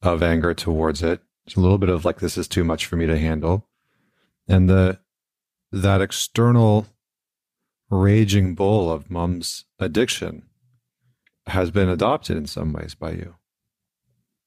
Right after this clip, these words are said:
right? Has been taken on by you. And, and it's very common for people who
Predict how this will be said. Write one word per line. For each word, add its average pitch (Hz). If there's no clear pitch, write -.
right? 90
Has 98
been 87
taken 101
on 107
by 82
you. 78
And, 92
and 90
it's 107
very 104
common 110
for -
people 98
who 95